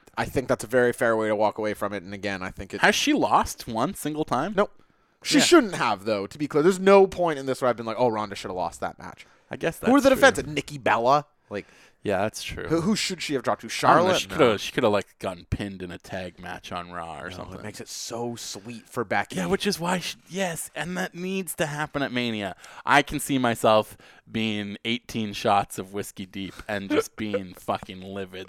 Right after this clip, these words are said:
Speaker 2: that Ronda has such an ego she refuses to lose in a fucking predetermined sport and never mind a real one.
Speaker 1: I can't wait for Whiskey Mania.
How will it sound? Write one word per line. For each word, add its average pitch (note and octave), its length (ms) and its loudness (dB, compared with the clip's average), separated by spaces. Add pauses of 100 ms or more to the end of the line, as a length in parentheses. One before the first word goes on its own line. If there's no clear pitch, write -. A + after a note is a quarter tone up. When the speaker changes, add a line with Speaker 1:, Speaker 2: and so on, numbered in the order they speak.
Speaker 2:
that F#2 160 -12 (340)
Ronda G#2 420 2
has G2 200 -4
such - 260 -6
an G#2 160 -12
ego F#2+ 340 -10
she G2 200 -10
refuses G2 540 -12
to - 140 -10
lose F#2+ 400 -6
in F#2+ 120 -14
a F2+ 120 -16
fucking - 480 -14
predetermined G2 840 -10
sport F#2 500 -8
and F#2+ 220 -14
never F#2 220 -10
mind F#2 400 -12 (160)
a - 80 -6
real F#2 260 -10
one. F#2 360 -14 (120)
Speaker 1:
I G#2+ 80 -4
can't F2+ 220 -10
wait F2+ 180 -10
for F#2+ 140 -8
Whiskey G2 320 -14
Mania. G2 400 -16